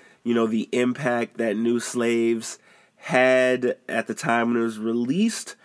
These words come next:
you know, I think that takes the cake. And I think even, you know, lyrically, the, the ferocity that Kanye was, was going off on with New Slaves, I think gives it the win. So New Slaves advances to the next round.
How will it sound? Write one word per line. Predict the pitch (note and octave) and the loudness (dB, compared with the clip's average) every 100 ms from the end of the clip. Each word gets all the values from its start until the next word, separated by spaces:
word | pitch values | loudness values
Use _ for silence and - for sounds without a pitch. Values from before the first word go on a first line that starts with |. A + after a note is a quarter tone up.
| - - - _ _ | -20 -20 -20 _ _
you | - B2 | -2 2
know, | A#2+ A2+ | 4 2
I | A#2+ | 2
think | A#2+ C3 A2+ - - | 2 2 2 -4 -14
that | A#2 B2 A#2 | -2 2 2
takes | - A#2 - | 0 -2 -2
the | A2+ | -4
cake. | A#2+ G#2+ | -2 0
And | A#2 | -2
I | |
think | - C3+ A#2 | 2 0 4
even, | C3 B2 A#2+ A2+ - - - - | 2 4 2 0 -4 -20 -14 -2
you | B2 | 0
know, | A#2 | 2
lyrically, | A#2 B2+ D3 C#3+ C#3 C3 B2 | 4 4 4 4 4 4 4
the, | A2+ A#2 G#2+ G2+ | 2 0 0 -2
the | F#2 A#2 A#2 A2 G2+ E2+ - - - | -4 -4 -2 0 0 -2 -6 -20 -16
ferocity | - C3 C3+ D3+ C#3 C#3 B2+ B2 | -2 2 4 4 4 2 4 4
that | A#2+ A#2 | 4 2
Kanye | - A#2+ A#2+ A#2+ A#2 | 2 2 4 4 2
was, | A2+ A2+ A2 G#2+ - - - - - _ | 2 0 -2 -4 -8 -14 -20 -20 -20 _
was | A2+ A#2 A2+ A2 G#2+ G#2+ | -2 2 4 2 0 -2
going | A#2+ A#2+ A#2 | 2 4 4
off | A#2 A2+ A#2 - - | 4 4 2 -2 -6
on | A2+ G#2+ G#2 | -2 0 0
with | A2 | 0
New | A2 A2+ | 2 0
Slaves, | - A2+ G#2+ | 0 0 0
I | G#2 | 0
think | G2+ G#2+ G#2 | -2 -2 0
gives | A2 G#2 | -2 -2
it | G2 | -4
the | G2+ | -4
win. | F2 A#1+ A#1 | -4 -6 -8
So | - G2+ G2+ | -8 -4 0
New | G#2+ | 0
Slaves | A#2 A2+ A2 G#2 | 0 0 -2 0
advances | G2+ G2+ G2+ F#2+ - | -2 -2 -4 -4 -10
to | G2+ | -6
the | F#2+ | -6
next | D#2+ - | -6 -6
round. | - - - | -10 -10 -14